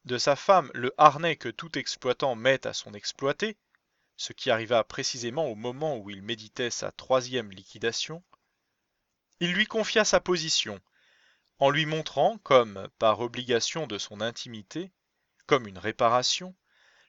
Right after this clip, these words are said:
le rôle de compère à prendre et à jouer.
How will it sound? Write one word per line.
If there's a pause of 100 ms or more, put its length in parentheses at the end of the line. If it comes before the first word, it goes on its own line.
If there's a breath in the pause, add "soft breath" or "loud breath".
(140)
le
rôle
de
compère
à
prendre
et
à
jouer.